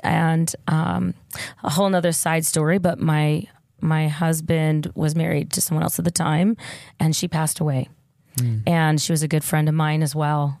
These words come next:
Speaker 1: And so <sighs> this is just a crazy story, but, um, we had been friends. I had been friends with them for about three and a half, four years. And, uh,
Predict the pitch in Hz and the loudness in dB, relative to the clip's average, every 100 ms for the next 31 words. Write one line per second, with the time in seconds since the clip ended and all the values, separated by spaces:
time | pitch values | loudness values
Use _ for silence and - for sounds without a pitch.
0 | - 156 151 151 151 - 151 151 151 143 | -4 0 2 0 0 0 2 2 0 -2
1 | - - - - - _ _ _ _ - | -10 -10 -10 -10 -16 _ _ _ _ -4
2 | - - - - 180 165 165 170 - - | -2 -4 -8 -6 -2 0 0 0 -2 -2
3 | 165 160 156 - 185 180 165 156 147 - | 0 2 0 0 2 4 2 2 0 0
4 | 156 151 147 143 180 _ - - - - | 0 2 2 -2 -6 _ -8 -8 -16 -12
5 | - 175 175 175 156 151 - 160 156 170 | 0 2 4 2 2 0 2 2 4 2
6 | - - _ 165 156 151 147 160 170 160 | 0 -6 _ 0 2 0 0 0 0 0
7 | 156 160 160 156 147 143 - 156 160 151 | 2 0 -2 -2 -2 -2 -2 0 2 0
8 | - 151 151 151 151 160 220 - - - | 0 0 2 2 2 2 0 -2 -4 -12
9 | - - - _ 170 165 160 156 156 - | -20 -20 -20 _ 2 4 4 2 0 -2
10 | 151 156 156 160 | 0 2 2 0